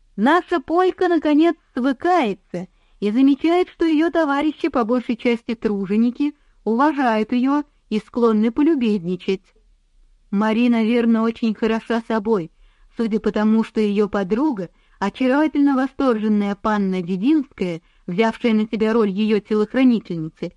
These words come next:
как-то грозилась разогнать своим зонтиком чересчур рьяных воздыхателей,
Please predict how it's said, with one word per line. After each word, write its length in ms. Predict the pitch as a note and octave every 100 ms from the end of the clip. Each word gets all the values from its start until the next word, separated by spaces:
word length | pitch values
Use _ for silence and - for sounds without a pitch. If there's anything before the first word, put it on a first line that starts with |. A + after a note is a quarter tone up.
| _ _ _ _
как-то 380 | - C#4 - F4+
грозилась 580 | C#4 E4 B3 D#4 E4 C#4+
разогнать 580 | C4 A#3 A#3+ A3+ C4 C#4
своим 400 | A3 A#3 B3 A3
зонтиком 600 | F3 G3 G3+ - B3+ D4
чересчур 520 | C4 A#3 A3 - C#4 C#4+
рьяных 600 | B3+ A3 G#3+ G#3+ A3+ B3
воздыхателей, 880 | C4 B3+ C4 D#4 A3 F#3+ G3+ F#3+